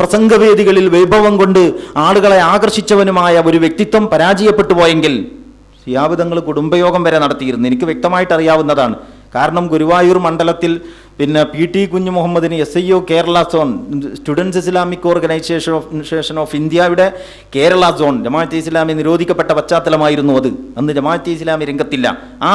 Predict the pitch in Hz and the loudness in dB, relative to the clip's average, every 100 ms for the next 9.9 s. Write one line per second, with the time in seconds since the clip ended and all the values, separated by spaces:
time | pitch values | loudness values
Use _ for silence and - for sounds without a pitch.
0 | 196 175 196 202 208 220 214 - - 143 | 0 0 0 0 0 -2 -4 -10 -6 -4
1 | 147 220 214 208 208 208 208 190 220 220 | 0 0 4 4 4 0 -4 -6 -4 -4
2 | 208 202 202 196 196 190 185 170 196 214 | -2 -2 0 0 0 -2 -4 -2 0 0
3 | 208 202 190 190 190 180 165 160 185 185 | 0 2 2 2 -2 0 -2 0 -2 -2
4 | 185 190 180 - 139 127 - - - 175 | -2 -6 -6 -14 -16 -16 -18 -20 -8 0
5 | 190 214 208 196 185 208 196 196 185 180 | 2 2 0 -2 -2 0 0 0 -2 0
6 | 170 190 202 196 185 185 180 175 175 180 | 2 2 0 0 0 0 0 0 0 -2
7 | 165 160 190 196 190 190 185 170 175 170 | 0 0 0 0 0 0 0 -2 0 0
8 | 170 165 180 180 208 202 196 185 180 180 | 0 0 -2 -2 0 0 2 2 2 0
9 | 160 175 202 196 185 175 185 196 | 0 0 0 0 0 2 2 2